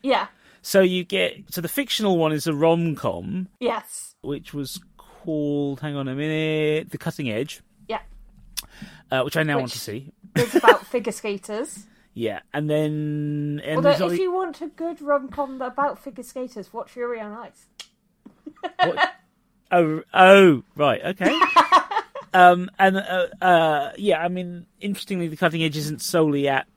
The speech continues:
Speaker 2: Calgary eighty-eight. It's between, it's Calgary eighty-eight through to the next one.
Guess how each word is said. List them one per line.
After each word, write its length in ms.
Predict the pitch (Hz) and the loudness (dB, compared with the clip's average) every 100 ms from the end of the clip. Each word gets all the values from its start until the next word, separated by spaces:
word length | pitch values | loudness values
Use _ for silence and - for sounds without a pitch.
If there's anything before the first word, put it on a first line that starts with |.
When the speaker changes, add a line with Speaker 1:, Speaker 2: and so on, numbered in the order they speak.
| _ _ _ _ - | _ _ _ _ -6
Speaker 2:
Calgary 400 | 147 123 131 117 | -4 -2 -4 -4
eighty-eight. 380 | 113 123 110 117 | -4 -2 -2 -4
It's 180 | - | -10
between, 380 | - - - 139 | -16 -12 -10 -8
it's 120 | - | -8
Calgary 300 | - 147 139 | -4 -2 -2
eighty-eight 260 | 135 139 131 | -4 -4 -6
through 220 | - 139 | -8 -10
to 100 | 120 | -10
the 100 | 123 | -10
next 240 | 123 - | -10 -10
one. 100 | - | -14